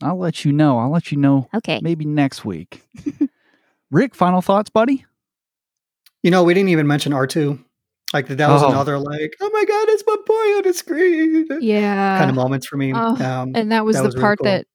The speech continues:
Speaker 2: got Grogu to feel comfortable. <gasps>
Speaker 3: Yeah, you know what?
Speaker 2: Mm, R two.
Speaker 3: The, the, I wa-, I,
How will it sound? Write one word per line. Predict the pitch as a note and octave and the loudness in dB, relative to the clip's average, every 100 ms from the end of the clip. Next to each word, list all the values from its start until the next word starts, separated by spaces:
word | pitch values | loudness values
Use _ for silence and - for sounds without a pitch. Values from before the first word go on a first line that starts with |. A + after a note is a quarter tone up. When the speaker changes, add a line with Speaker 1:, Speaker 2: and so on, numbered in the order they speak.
| _ _ - | _ _ -4
Speaker 2:
got | F#3+ D#3 | -2 -2
Grogu | G3+ G3+ F#3+ G3 F#3 E3+ _ - | 0 2 2 2 2 -2 _ -6
to | G3+ | -4
feel | F3+ F3+ | -2 -2
comfortable. | - G3 A3+ A3 G#3+ - A#3+ | -2 -4 -2 -2 -2 -4 -8
<gasps> | D4 E4 F4 E4 D#4 D4 D4 _ - | -8 -6 -4 -4 -4 -6 -8 _ -8
Speaker 3:
Yeah, | D#4+ D4+ C#4+ | -2 0 2
you | G#3+ | 2
know | B3+ | 2
what? | B3+ | 0
Speaker 2:
Mm, | F3+ | -2
R | |
two. | - D#3 - F#3 | -4 -4 -4 -6
Speaker 3:
The, | - | -6
the, | F#3 | 0
I | |
wa-, | F3 F#3+ | 0 0
I, | F#3 | -6